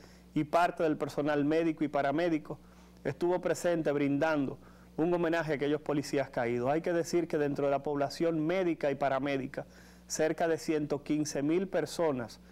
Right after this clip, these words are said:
de los más de seis millones de personas que han perdido la vida, en este momento se pueden contar.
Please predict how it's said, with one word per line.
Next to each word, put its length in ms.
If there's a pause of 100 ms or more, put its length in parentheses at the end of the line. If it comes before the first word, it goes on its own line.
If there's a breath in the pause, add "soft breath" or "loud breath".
(320 loud breath)
de 100
los 140
más 180
de 140
seis 360
millones 560
de 100
personas 440
que 100
han 80
perdido 320
la 120
vida, 300 (520 loud breath)
en 120
este 220
momento 360
se 140
pueden 320
contar. 420